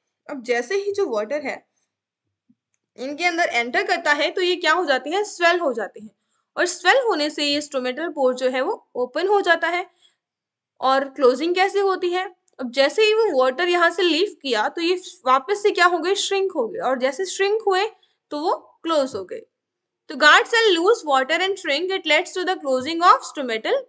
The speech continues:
pore। Next is heterotrophic nutrition। तो अब तक हमने जो पढ़ा, वो था autotrophic nutrition, प्लांट्स खुद खाना बना रहे थे। अगला हम पढ़ रहे हैं heterotrophic nutrition। तो ऐसे ऑर्गेनिजम्स heterotrophic न्यूट्रिशन को शो करते हैं,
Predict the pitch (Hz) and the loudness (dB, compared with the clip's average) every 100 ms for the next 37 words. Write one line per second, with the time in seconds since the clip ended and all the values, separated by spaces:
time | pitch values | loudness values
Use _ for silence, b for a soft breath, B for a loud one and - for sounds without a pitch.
0 | _ 359 220 - _ _ _ _ - 339 | _ -2 -2 -4 _ _ _ _ -4 0
1 | 466 - 453 494 - 330 330 392 339 311 | 0 4 4 4 2 2 2 -2 2 0
2 | 294 320 254 208 262 - 220 - - 277 | 0 -4 -8 -8 -12 -14 -14 -8 -6 0
3 | 453 466 427 403 381 370 370 359 339 320 | 2 2 0 0 0 2 4 4 2 -2
4 | 359 359 240 269 285 285 349 349 349 349 | 2 2 2 2 0 0 -4 -4 -4 -2
5 | 392 381 277 294 - - 339 - 370 370 | -2 2 2 2 -4 -10 -6 2 4 4
6 | 359 349 339 370 480 - B B B 339 | 4 4 4 -2 -4 -8 B B B 0
7 | 392 480 480 381 330 381 381 330 370 370 | 6 4 4 0 0 -2 -2 -4 -4 -2
8 | 330 320 320 226 - - - - b _ | -2 -2 -6 -8 -10 -14 -16 -18 b _
9 | _ - - 311 427 523 403 269 254 262 | _ -16 2 4 6 6 6 4 0 -2
10 | 247 233 330 - - _ _ - 320 427 | -2 -4 -8 -12 -20 _ _ -2 2 4
11 | 440 440 427 330 294 311 381 392 415 403 | 4 2 -2 -4 -6 -6 -4 -2 -2 0
12 | 403 440 320 254 247 247 262 392 | 0 2 2 0 -4 -4 -4 -4